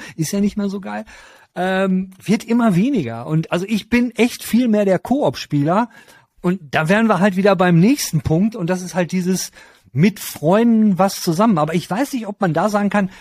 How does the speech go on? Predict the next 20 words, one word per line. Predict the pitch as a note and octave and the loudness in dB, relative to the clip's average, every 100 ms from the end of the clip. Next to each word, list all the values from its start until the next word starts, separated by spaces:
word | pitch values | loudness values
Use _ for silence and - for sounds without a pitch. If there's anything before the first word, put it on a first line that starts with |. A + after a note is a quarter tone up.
| - _ _ | -20 _ _
spiele | - - G#3 B3 | -14 -4 0 2
ich, | C4 F3 | 2 0
weil | G#3+ | -2
ich | |
das | G3+ F#3+ | -4 -2
mit | E3+ - | -2 -2
Freunden | - C#3+ G3+ | -4 -2 -2
zusammen | B3 A3+ A3+ | -2 -2 0
machen | A3+ A3 A3 | 0 0 0
kann, | A#3 F#3 | 0 0
weil | E3 - - | 0 -4 -4
mit | D3+ | 0
den | G3 G3 | 2 2
Freunden, | - F#3 G3 | 0 0 0
mit | E3+ | 0
denen | D#3+ E3+ | -2 -2
ich | - | -4
zusammen | C#3 C#3 C#3+ | -6 -4 -4
Computerspiele | B2+ F#3 G#3+ D3 C#3 B2 | -2 -2 -2 -2 -2 -2
mache, | C3 D#3+ | 0 -2